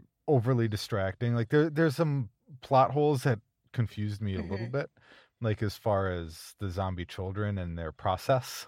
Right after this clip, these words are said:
Speaker 1: we'll say.
Speaker 2: <laughs>
Speaker 1: Um, but it was, it, it was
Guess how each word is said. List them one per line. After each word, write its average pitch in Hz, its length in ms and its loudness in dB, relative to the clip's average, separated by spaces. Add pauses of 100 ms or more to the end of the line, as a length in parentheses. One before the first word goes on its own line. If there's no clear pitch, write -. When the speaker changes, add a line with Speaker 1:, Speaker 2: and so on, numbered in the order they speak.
Speaker 1:
we'll 123 140 0
say. 143 380 2
Speaker 2:
<laughs> - 60 -2 (380)
Speaker 1:
Um, 101 640 2 (320)
but 220 160 10
it - 20 12
was, 214 340 2
it, 160 480 0
it 156 140 6
was 147 480 2